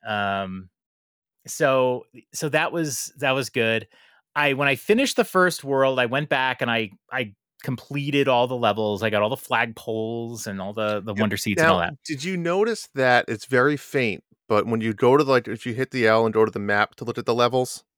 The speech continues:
Speaker 1: Mm-hmm.
Speaker 2: that way, there's, like, a, a circle with a green check mark behind all of the things.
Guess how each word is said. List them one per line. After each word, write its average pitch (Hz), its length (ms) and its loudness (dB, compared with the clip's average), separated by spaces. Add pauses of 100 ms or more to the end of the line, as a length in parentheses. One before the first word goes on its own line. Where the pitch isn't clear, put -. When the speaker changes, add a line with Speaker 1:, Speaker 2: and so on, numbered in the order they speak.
Speaker 1:
Mm-hmm. 139 240 4
Speaker 2:
that 107 180 4
way, 127 240 -2 (680)
there's, 131 420 2
like, 117 200 0
a, 104 380 4
a 107 80 -4
circle 165 640 2
with 135 160 2
a 113 60 2
green 135 560 -2
check - 420 -2
mark 98 400 0
behind 117 640 -2
all 98 200 0
of 92 140 -8
the 95 100 -12
things. - 540 -14